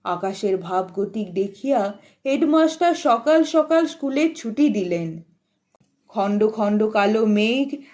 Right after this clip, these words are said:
যেন একটা কি মহা আয়োজনে সমস্ত দিন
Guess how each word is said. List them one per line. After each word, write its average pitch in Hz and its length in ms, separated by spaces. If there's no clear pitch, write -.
যেন 285 240
একটা 330 340
কি 359 220
মহা 277 440
আয়োজনে 349 640
সমস্ত 359 640
দিন 302 340